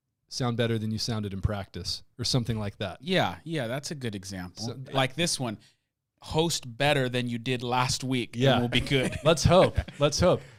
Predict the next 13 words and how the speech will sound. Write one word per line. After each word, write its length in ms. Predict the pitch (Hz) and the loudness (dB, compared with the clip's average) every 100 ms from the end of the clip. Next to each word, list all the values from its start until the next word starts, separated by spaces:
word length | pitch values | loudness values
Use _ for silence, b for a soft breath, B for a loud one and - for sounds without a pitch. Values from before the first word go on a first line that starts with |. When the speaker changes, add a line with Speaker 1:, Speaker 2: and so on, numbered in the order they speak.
| - | -4
Speaker 1:
I've 120 | 127 | -2
tried 300 | - 170 180 | 4 4 6
to 100 | 180 | 4
eliminate 440 | 147 160 170 160 | 2 0 0 -2
all 180 | 139 147 | 0 2
of 120 | 139 | 0
the 120 | 123 110 | -4 -2
Allbirds 460 | 117 135 165 156 | -2 0 -2 -4
commercials 460 | - 160 151 175 147 | -6 -6 -6 -6 -8
that 80 | 160 | -8
could 180 | 165 143 | -8 -4
pop 240 | 160 147 | -4 -4
in. 220 | 175 185 | -8 -8